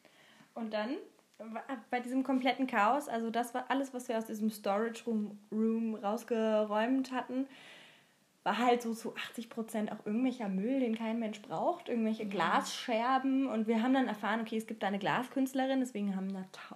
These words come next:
Speaker 1: Tonnen von Glasscherben haben wir da hin und her getragen. Aber auch wirklich, äh, Sachen, die kaputt waren, kaputte Anziehsachen, die kein Mensch mehr anziehen kann und anziehen wird.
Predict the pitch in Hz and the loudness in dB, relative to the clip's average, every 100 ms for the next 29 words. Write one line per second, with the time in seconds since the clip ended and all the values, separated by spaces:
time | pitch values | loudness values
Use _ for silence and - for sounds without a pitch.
0 | - 190 202 285 254 247 233 214 175 - | -16 -8 -2 0 0 -2 -2 -2 -2 -4
1 | - 196 190 185 190 190 185 196 202 202 | -6 -6 -4 -2 -4 -4 -4 -6 -6 -6
2 | 226 196 - 175 214 - - - - - | -6 -8 -8 -6 -6 -10 -18 -20 -20 -20
3 | - - - 202 196 214 202 240 214 - | -20 -20 -8 -2 0 0 0 0 -2 -4
4 | - - - 208 214 220 214 202 202 220 | -10 -10 -8 -2 -2 0 0 -2 -4 -4
5 | 226 220 220 190 196 202 214 196 - - | -4 -2 0 2 2 0 -6 -8 -8 -4
6 | 196 254 277 214 233 254 247 220 220 214 | -4 -2 0 2 0 0 -2 -2 -2 -2
7 | 233 226 220 196 - 214 254 226 226 220 | -2 -2 -2 -4 -4 -4 -4 -4 -4 -4
8 | 220 202 156 185 - 202 185 208 269 269 | -4 -4 -6 -6 -4 -4 -4 -4 -4 -6